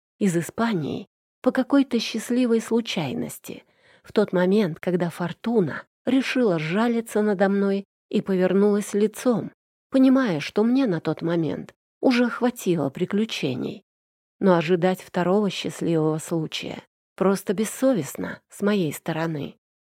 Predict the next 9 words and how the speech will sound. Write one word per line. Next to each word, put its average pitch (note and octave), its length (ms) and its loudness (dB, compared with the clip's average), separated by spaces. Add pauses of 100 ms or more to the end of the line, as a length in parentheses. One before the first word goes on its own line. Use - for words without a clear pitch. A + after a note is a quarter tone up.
(160)
Нужно F#3+ 380 4
придумать, E3+ 680 -4 (240)
как - 240 -2
убрать G3 440 0
опасную D#3+ 600 -2
игрушку F3+ 640 -4 (380)
с G3+ 100 -2
глаз A3 340 0
подальше. F3 720 -6